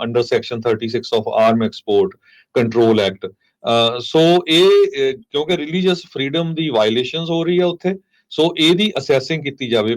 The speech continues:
ਵੀ ਹਾਂ, ਰਿਵਿਊ ਕੀਤਾ ਜਾਵੇ ਇਹਦਾ, ਵੀ ਹਾਂ, ਵੇਚਣੇ ਚਾਹੀਦੇ ਆ ਕਿ ਨਹੀਂ ਚਾਹੀਦੇ ਹੈਗੇ। ਤੇ ਨਾਲ ਦੀ ਨਾਲ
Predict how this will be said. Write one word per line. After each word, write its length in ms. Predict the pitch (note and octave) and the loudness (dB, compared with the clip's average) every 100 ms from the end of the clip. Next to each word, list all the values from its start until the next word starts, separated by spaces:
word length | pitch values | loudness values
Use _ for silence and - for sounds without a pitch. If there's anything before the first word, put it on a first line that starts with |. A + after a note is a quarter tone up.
| B2 | 0
ਵੀ 120 | B2 | 0
ਹਾਂ, 180 | A#2 A2+ | 2 0
ਰਿਵਿਊ 320 | A#2+ E3+ F#3+ | 0 2 0
ਕੀਤਾ 260 | D3+ C3 | -2 -2
ਜਾਵੇ 280 | A2 G#2 G#2 | 0 0 0
ਇਹਦਾ, 180 | A2+ A#2 | -2 -2
ਵੀ 180 | A#2+ A2+ | -4 -4
ਹਾਂ, 180 | G#2+ A2+ | -2 0
ਵੇਚਣੇ 380 | A2+ A2 B2+ | -2 -4 -4
ਚਾਹੀਦੇ 440 | B2+ A2+ C3+ E3+ E3 | 0 0 2 2 2
ਆ 120 | F3+ _ _ _ - | 0 _ _ _ 0
ਕਿ 380 | D3+ D#3 F#3+ - A#2+ | 2 4 2 -2 -4
ਨਹੀਂ 320 | C3 E3 D3 | 0 0 0
ਚਾਹੀਦੇ 420 | A2+ G#2+ G#2 G2 | -2 -2 -2 -4
ਹੈਗੇ। 320 | G2 F#2 F#2 - _ _ | -6 -4 -6 -8 _ _
ਤੇ 140 | C#3+ C#3 | 0 2
ਨਾਲ 280 | B2 B2+ | 2 2
ਦੀ 80 | C#3 | 0
ਨਾਲ 280 | E3 E3 F3 | 0 0 0